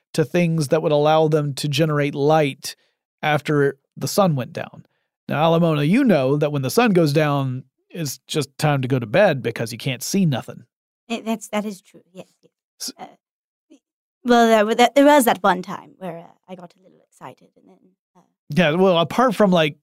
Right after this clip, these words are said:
Speaker 1: conflagrations, you don't really see
Speaker 2: The,
Speaker 1: much.
Speaker 2: the village went boom, and
Speaker 1: Right.
Speaker 2: it was all bright, and everyone was happy and
Speaker 1: Yeah, that explains
Speaker 2: shouting.
Speaker 1: why we went from willy-nilly on the wash over to Newcastle.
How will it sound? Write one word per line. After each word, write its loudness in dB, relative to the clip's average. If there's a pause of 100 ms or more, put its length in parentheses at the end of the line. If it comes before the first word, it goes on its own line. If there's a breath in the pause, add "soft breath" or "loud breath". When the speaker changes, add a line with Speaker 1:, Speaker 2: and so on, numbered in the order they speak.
Speaker 1:
conflagrations, 0
you 0
don't 0
really 0
see -4
Speaker 2:
The, 6
Speaker 1:
much. -6
Speaker 2:
the 2
village 2
went -14
boom, 8
and 0 (380)
Speaker 1:
Right. 0
Speaker 2:
it -8
was -6
all 6
bright, 0
and -14
everyone 2 (220)
was 2
happy -2
and -8
Speaker 1:
Yeah, -4
that 2
explains 4
Speaker 2:
shouting. 2
Speaker 1:
why 4
we 2
went -2
from -2
willy-nilly -2
on -4
the -4
wash 0
over -2
to -4
Newcastle. -4